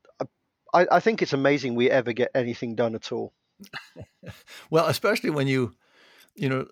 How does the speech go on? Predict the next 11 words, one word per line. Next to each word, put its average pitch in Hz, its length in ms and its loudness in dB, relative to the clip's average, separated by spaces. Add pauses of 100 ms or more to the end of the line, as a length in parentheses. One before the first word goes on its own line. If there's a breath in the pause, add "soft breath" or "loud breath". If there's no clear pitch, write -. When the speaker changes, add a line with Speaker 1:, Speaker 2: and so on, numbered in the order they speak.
Speaker 2:
layer 135 460 2
over 180 240 2
that, 113 340 -2
that 123 120 0
we 123 220 -2
are 110 440 -2 (1800 soft breath)
basically 165 480 -2
addicted 117 720 -4 (140)
to 110 460 -4 (480)
these 117 480 -4
mediums 123 800 -2